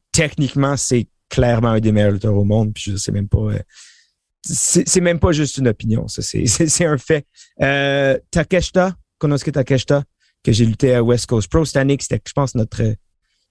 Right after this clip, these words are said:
troisième ou quatrième match en simple. Euh, toutes les autres qui sont passés au Japon, mais, euh, que lui aussi, qui vient d'arriver à A E W, qui est clairement un des lutteurs meilleurs au monde. Je te dirais que ces deux-là, c'est,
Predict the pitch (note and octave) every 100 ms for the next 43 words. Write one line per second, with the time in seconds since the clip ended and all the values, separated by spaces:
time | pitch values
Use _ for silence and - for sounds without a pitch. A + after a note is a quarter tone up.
0 | _ - - E3+ E3+ G#3 G3 F3+ F3 -
1 | F#3 G3 G3 E3 F3 E3+ E3+ D3+ - E3+
2 | F3+ D#3 - _ _ - B2 A#2+ B2 A#2
3 | - E3+ C#3+ C3+ C#3+ C#3+ - - A#2+ A#2
4 | G#2 C3 B2 - A2 A2 A2 G#2 C3 C3
5 | _ _ _ - A2+ G#2+ G2+ G2 - A2
6 | A#2+ G#2+ - B2 G#2+ - A#2+ C3 B2+ A2+
7 | A2+ A#2 A2 G#2+ G2 - A2 G#2+ G#2 G2+
8 | F2+ - G2+ A2+ G#2 G#2+ G#2+ G2+ G2 A2
9 | G2+ G2 G2+ G2+ B2 A#2 - - - -
10 | F3+ E3 G#3+ A3 G#3 E3 E3+ F#3 F3+ -
11 | _ - G#3 G3+ G3+